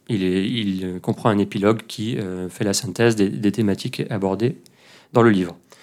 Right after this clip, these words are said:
Et donc, les thématiques abordées dans le livre, elles sont plurielles, elles tournent autour, euh, du tabou autour de la notion de mariage,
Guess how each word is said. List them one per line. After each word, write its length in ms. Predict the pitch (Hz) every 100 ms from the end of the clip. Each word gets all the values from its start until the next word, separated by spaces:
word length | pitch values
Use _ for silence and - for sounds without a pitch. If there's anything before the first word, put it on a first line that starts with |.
| _
Et 60 | -
donc, 160 | 104 120
les 80 |
thématiques 500 | 120 127 113 - 107 -
abordées 340 | 107 104 104
dans 120 | 101
le 80 | 92
livre, 360 | 101 160 170 165 - _ _ _ _ _ -
elles 140 | 117 104
sont 340 | - 120 110
plurielles, 400 | - 110 98 135
elles 160 | 117 -
tournent 260 | 143 147
autour, 540 | - 110 - 107 - - _ _ _ _ _ -
euh, 380 | 101 98 95 92
du 200 | 123 131
tabou 500 | 131 120 127 127 120 - _ _
autour 540 | 110 107 117 107 104 - _ _ _ _ _ _ _ _ _ _ -
de 60 | 104
la 80 |
notion 260 | 104 104 120
de 40 |
mariage, 520 | 107 98 98 117 135